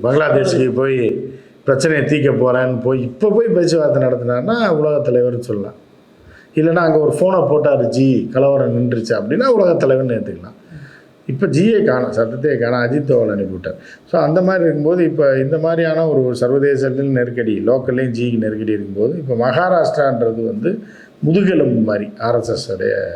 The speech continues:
முக்கியமான தளம், பி ஜே பிக்கு முதுகெலும்பு மாதிரி. அந்த முதுகெலும்பு உடைக்கிறதுக்கு தான் பிளான் போடுறாங்க. யாருன்னா, ஏன்னா அவங்க கட்சியை உடைச்சு, கட்சி ஆபீஸை பிடுங்கி, சின்னத்தை பிடுங்கி, அவங்க அப்பா ஆரம்பிச்ச கட்சி, சொந்த காசுல ஆரம்பிச்ச இதையே பிடிங்கிட்டு போக விட்டாங்க.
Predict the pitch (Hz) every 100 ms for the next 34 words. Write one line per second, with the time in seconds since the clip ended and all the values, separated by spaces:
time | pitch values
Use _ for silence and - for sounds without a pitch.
0 | - - 95 - 113 107 101 101 90 117
1 | - - 135 139 135 113 107 120 110 117
2 | 107 98 92 90 87 - - - - -
3 | - _ 110 113 143 190 185 160 127 113
4 | 131 135 117 110 110 123 98 92 90 80
5 | - - - - _ - - - - 117
6 | 110 101 117 147 110 87 90 - - -
7 | - - - 131 143 123 139 135 131 -
8 | 196 151 139 - 156 139 123 147 123 131
9 | 131 123 110 117 123 123 - 123 131 123
10 | 117 107 104 110 117 - - - - _
11 | _ - 113 117 107 151 139 127 117 113
12 | 107 107 127 113 127 139 127 120 117 117
13 | 113 104 113 107 113 117 113 113 104 -
14 | 104 98 92 87 82 85 117